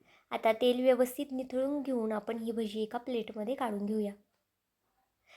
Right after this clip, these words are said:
आता अशाच पद्धतीने दुसरीसुद्धा बॅच तळून घेऊया. आता ही बॅच तुम्ही अशा पद्धतीने बारीक बारीकसुद्धा भजी काढू शकता, जास्त मोठ्या न करता, म्हणजेच तुम्हाला ज्या आकाराच्या आवडतील त्या आकाराचे तुम्ही यामध्ये भजी सोडू शकता.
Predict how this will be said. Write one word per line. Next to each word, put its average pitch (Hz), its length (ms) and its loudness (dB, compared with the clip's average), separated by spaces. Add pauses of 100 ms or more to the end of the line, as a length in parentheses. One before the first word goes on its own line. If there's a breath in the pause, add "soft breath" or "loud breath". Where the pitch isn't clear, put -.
(140)
आता 233 220 6
अशाच 269 260 2
पद्धतीने 226 580 -2
दुसरीसुद्धा 226 600 -4
बॅच 226 360 -2
तळून 208 240 -2
घेऊया. 208 300 -2 (1000 loud breath)
आता 247 160 2
ही 269 220 4
बॅच 254 340 0
तुम्ही 220 280 2
अशा 247 280 -2
पद्धतीने 240 600 -2 (320 soft breath)
बारीक 226 360 4
बारीकसुद्धा 240 500 0
भजी 233 260 2
काढू 240 240 0
शकता, 226 440 -8 (600 soft breath)
जास्त 226 280 4
मोठ्या 233 380 0
न 233 120 -2
करता, 220 440 -4 (680 soft breath)
म्हणजेच 254 420 4
तुम्हाला 254 320 2
ज्या 254 180 4
आकाराच्या 233 500 0
आवडतील 247 520 0
त्या 247 120 2
आकाराचे 208 440 -2
तुम्ही 214 280 -2
यामध्ये 208 340 0
भजी 220 300 -4
सोडू 233 260 0
शकता. 202 380 -10